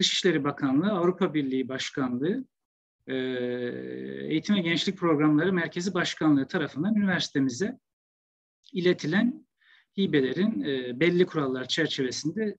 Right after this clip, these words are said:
e, siz öğrencilerimize ve hocalarımıza, tabii personel hareketliği de var, şu an bundan bahsetmeyeceğiz, öğrenci odaklı bir sunum olduğu için, e, ama siz, e, öğrencilerimize ve hocalarımıza,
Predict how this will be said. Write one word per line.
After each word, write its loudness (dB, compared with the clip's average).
e, 0
siz -2
öğrencilerimize 2
ve -4
hocalarımıza, 0
tabii -8
personel -2
hareketliği -2
de -2
var, -4
şu -6
an -6
bundan -4
bahsetmeyeceğiz, -4
öğrenci -4
odaklı -6
bir -10
sunum -2
olduğu -4
için, -4
e, -10
ama -2
siz, -2
e, -4
öğrencilerimize 0
ve -2
hocalarımıza, -2